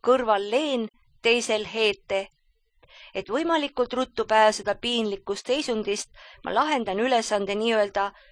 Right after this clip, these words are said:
tuule kiirusel. Ja juba olen tõusmas, kui Heete minult palub veel mingisugust seletust.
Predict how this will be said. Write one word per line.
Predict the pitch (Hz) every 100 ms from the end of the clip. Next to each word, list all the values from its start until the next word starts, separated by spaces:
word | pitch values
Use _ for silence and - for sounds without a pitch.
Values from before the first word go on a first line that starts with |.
| _ -
tuule | 330 339 262
kiirusel. | 233 262 240 196 196 190 190 - _ _ _ - - -
Ja | 180
juba | 190 269 285 240
olen | 233 233
tõusmas, | 226 247 220 208 196 208 - - _ _ _ -
kui | - 220
Heete | 233 226 226 214
minult | 220 214 -
palub | 226 226 202 -
veel | 262 233 196
mingisugust | 220 233 208 208 196 208
seletust. | - 226 196 - 196 208 - -